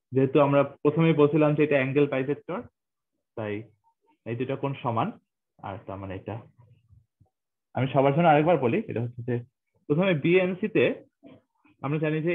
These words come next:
এই কোণটা angle বিএএম is equal to angle, বিএএম is equal to angle বিসিএম,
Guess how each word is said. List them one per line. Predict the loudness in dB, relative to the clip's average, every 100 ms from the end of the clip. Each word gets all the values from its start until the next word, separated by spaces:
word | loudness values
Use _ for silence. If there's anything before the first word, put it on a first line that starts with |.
| -4 -6
এই | -6
কোণটা | -6 -6 -6
angle | -4 -4 -4 -6 -8 _ _ _ _ _
বিএএম | -10 -8 -8 -10 -6 -4 -2 -4 -6 -6 -6 -6 -12 -18 _ -18
is | -14 -12
equal | -10 -10 -10
to | -8 -6
angle, | -4 -2 -4 -6 _ _ _ _ _ _ _ _ _ _ _ _ _ _ _ _ _ _ _ _ _ _ _ _ _ _ _ _ _ _ _ _ _ _ _ _ _ _ _ _ -18 -8
বিএএম | -6 -2 0 0 0 -4 -4 -8
is | -10 -12
equal | -8 -6 -6
to | -8 -6
angle | -4 -2 -2 -4 -12 _ _ _ _ -6
বিসিএম, | 0 0 0 -4 -6 -4 -6